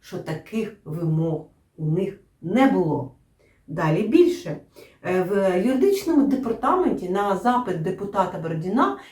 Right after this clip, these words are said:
підготували офіційну відповідь, е, на запит, навіщо, да, е, ці, е, ця вся охорона, навіщо, е, комунальний заклад закупив цю послугу. Відповідь, а,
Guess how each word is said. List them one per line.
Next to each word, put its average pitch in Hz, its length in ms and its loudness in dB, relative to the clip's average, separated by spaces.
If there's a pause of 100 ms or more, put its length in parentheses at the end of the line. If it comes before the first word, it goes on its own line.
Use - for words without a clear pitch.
підготували 269 680 2
офіційну 285 1000 0
відповідь, 311 880 2 (220)
е, 190 340 2
на 185 580 4 (360)
запит, 240 440 0
навіщо, 202 460 0
да, 220 380 0
е, 175 200 -2
ці, 240 480 -2 (1080)
е, 175 300 6
ця 269 220 4
вся 226 400 4
охорона, 185 520 0
навіщо, 214 680 4
е, 175 500 2 (180)
комунальний 214 600 2
заклад 269 520 -2
закупив 220 760 0 (220)
цю 277 380 0
послугу. 175 640 0 (200)
Відповідь, 262 720 2 (140)
а, 247 80 4